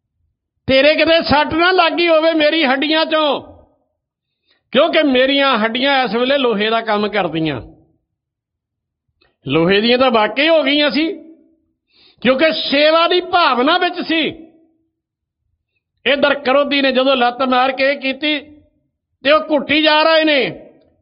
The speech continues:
ਪਰ ਸਾਧ ਸੰਗਤ ਜੀ, ਸਾਧੂ ਬੋਲੇ, "ਸਹਿ ਸੁਭਾਅ ਸਾਧੂ ਦਾ ਬੋਲਿਆ ਬਿਰਥਾ ਨਾ ਜਾ।" ਦਾਤੂ ਇਹਨੂੰ ਗੱਲ ਨੂੰ ਸਮਝ ਨਾ ਸਕਿਆ,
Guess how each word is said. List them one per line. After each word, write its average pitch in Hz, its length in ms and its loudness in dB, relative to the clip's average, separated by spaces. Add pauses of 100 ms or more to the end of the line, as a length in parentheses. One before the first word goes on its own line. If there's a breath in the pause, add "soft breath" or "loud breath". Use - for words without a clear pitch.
(380)
ਪਰ 202 200 0
ਸਾਧ 233 320 0
ਸੰਗਤ 220 280 -2
ਜੀ, 233 220 -4
ਸਾਧੂ 226 460 -2
ਬੋਲੇ, 208 360 0
"ਸਹਿ 202 340 0
ਸੁਭਾਅ 175 560 -2
ਸਾਧੂ 208 300 -2
ਦਾ 180 160 -2
ਬੋਲਿਆ 175 580 -2 (800)
ਬਿਰਥਾ 165 440 -2
ਨਾ 165 140 0
ਜਾ।" 127 220 -6 (1700 soft breath)
ਦਾਤੂ 233 500 0
ਇਹਨੂੰ 277 240 2
ਗੱਲ 247 180 2
ਨੂੰ 277 120 2
ਸਮਝ 311 360 0
ਨਾ 311 160 0
ਸਕਿਆ, 277 560 -2